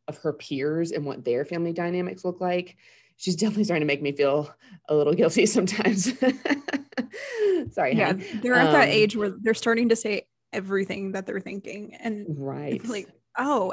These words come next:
Speaker 2: ow, <laughs> that hurts."
Speaker 1: Yeah, she's, she's very smart and a master manipulator. <laughs> So,
Speaker 2: Yeah.
Speaker 1: um, so she asked me, you know, "Why don't I pick her up from school at two o'clock?" Um,
Speaker 2: Mm-hmm.
Speaker 1: and, and she'll even say, you know, "Everyone else's mom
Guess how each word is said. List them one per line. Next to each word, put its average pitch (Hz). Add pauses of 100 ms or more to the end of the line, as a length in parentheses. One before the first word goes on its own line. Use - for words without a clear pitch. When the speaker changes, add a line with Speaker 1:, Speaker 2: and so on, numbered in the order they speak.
Speaker 2:
ow, 262
<laughs> -
that 320
hurts." 294
Speaker 1:
Yeah, 427
she's, 214
she's 180
very 160
smart 151
and 135 (680)
a 143
master 147
manipulator. 143
<laughs> - (160)
So, - (160)
Speaker 2:
Yeah. 233 (600)
Speaker 1:
um, 131
so 208
she 220
asked 185
me, 165
you 165
know, 139
"Why 135
don't 139
I 147
pick 185
her 226
up -
from 202
school 131
at -
two 135
o'clock?" - (340)
Um, 185 (200)
Speaker 2:
Mm-hmm. 151
Speaker 1:
and, 147
and 180
she'll 196
even 175
say, 156
you 143
know, 131
"Everyone 151
else's 160
mom 127